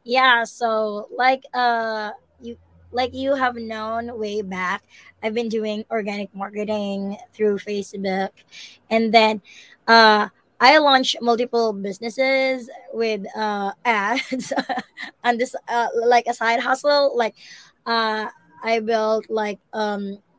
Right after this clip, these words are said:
brick and mortar businesses here on my own. And then, like, especially for brick and mortar businesses, it's a struggle to really be,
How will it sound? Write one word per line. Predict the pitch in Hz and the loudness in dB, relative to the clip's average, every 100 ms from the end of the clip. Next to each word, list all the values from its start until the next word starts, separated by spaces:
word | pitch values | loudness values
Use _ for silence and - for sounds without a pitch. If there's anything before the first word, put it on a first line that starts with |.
| _ _ | _ _
brick | 220 240 | -6 -4
and | 240 | -4
mortar | 220 214 233 | -2 0 0
businesses | 208 208 240 269 277 277 | -2 -8 -6 -2 0 -2
here | 262 240 254 | -4 -2 -2
on | 240 | -2
my | 226 214 - | -4 -6 -6
own. | 202 214 262 311 - - - _ | -6 -4 -6 -8 -16 -20 -20 _
And | 247 254 226 | -2 -2 0
then, | 254 233 220 220 _ - _ _ | 0 0 -4 -8 _ -20 _ _
like, | 233 233 226 | 0 2 0
especially | - - - 508 523 | -4 -6 -4 -4 0
for | 294 | 2
brick | 226 208 240 | 2 0 -4
and | 262 | -2
mortar | 226 226 254 | -2 -2 -4
businesses, | 226 262 277 370 - | -4 -6 -4 -4 -4
it's | 277 - - 262 | -6 -8 -10 -8
a | |
struggle | - - 233 220 254 349 - | -6 -2 -2 0 0 0 -2
to | 262 | -2
really | 254 247 247 240 | 0 0 -2 -8
be, | 233 226 220 | -6 -6 -8